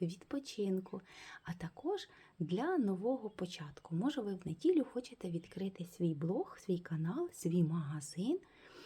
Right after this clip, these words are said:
Е, це для вас буде благоприємний день. Несприятливий день для переїзду до нового помешкання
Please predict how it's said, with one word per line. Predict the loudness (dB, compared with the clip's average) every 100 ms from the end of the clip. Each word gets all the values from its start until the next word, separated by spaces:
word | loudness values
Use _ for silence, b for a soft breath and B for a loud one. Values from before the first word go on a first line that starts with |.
| B B B B 0
Е, | 2 2 -2
це | -4 -4
для | -2
вас | -4 -4 -4
буде | -2 -2
благоприємний | -2 -4 -6 -4 -2 -2 -2 -2 -2
день. | -4 -8 -12 _ _ -20 B B B B B B B B B _ _ _ _ 2
Несприятливий | 2 2 -2 -2 -2 -6 -8 -4 0
день | 2 4
для | 2
переїзду | 2 0 0 0 -2 0 0
до | 2
нового | 2 2 0 0
помешкання | -2 0 0 0 -6 -8 -4 -2